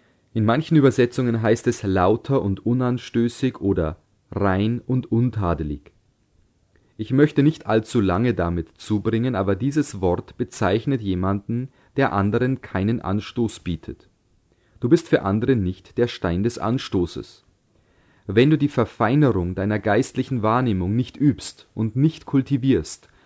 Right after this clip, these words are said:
wirst du es auch nicht vermeiden können, anderen ein Stein des Anstoßes zu sein. Die meisten von uns können wahrscheinlich auf Zeiten in ihrem Leben zurückblicken, in denen sie genau das getan haben und geistlich recht grobschlächtig waren.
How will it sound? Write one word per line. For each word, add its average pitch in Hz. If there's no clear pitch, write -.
wirst 143
du 123
es 110
auch 101
nicht 117
vermeiden 92
können, 131
anderen 104
ein 131
Stein 95
des 117
Anstoßes 110
zu 90
sein. 80
Die 117
meisten 127
von 131
uns 120
können 120
wahrscheinlich 107
auf -
Zeiten 110
in 123
ihrem 110
Leben 107
zurückblicken, 110
in 117
denen 113
sie 110
genau 127
das 101
getan 113
haben 90
und 101
geistlich 113
recht -
grobschlächtig 104
waren. 80